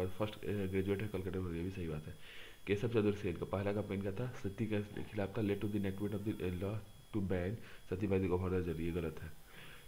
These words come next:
ठीक है। Which one of the following repealed the vernacular press act? लॉर्ड रिपन हो गया, ठीक है। अभी देखो, which one of the following correct statement? The Dutch defeat किया पुर्तगीज को और बिल्ड किया फोर्ट विलियम in the modern कोचिंग, ये सही बात है, ठीक है, बाकी गलत है, ये और ये सही सर।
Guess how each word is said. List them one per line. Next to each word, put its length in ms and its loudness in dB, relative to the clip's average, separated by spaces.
ठीक 120 0
है। 60 0
Which 200 2
one 120 4
of 80 0
the 140 2
following 300 4
repealed 320 2
the 100 2
vernacular 480 4
press 260 0
act? 160 -6
लॉर्ड 200 6
रिपन 260 2
हो 200 -2
गया, 140 -2
ठीक 180 -4
है। 80 -2
अभी 100 0
देखो, 240 -4
which 140 4
one 100 6
of 80 4
the 100 -2
following 220 0
correct 240 0
statement? 280 -2
The 120 2
Dutch 260 0
defeat 240 0
किया 120 2
पुर्तगीज 460 0
को 140 0
और 60 4
बिल्ड 240 2
किया 120 2
फोर्ट 240 0
विलियम 260 0
in 80 2
the 100 0
modern 240 -2
कोचिंग, 260 -4
ये 40 -4
सही 180 -2
बात 200 -2
है, 80 -4
ठीक 120 -6
है, 60 -6
बाकी 240 -2
गलत 260 -2
है, 140 -4
ये 60 -2
और 160 -2
ये 60 -4
सही 260 -8
सर। 220 -8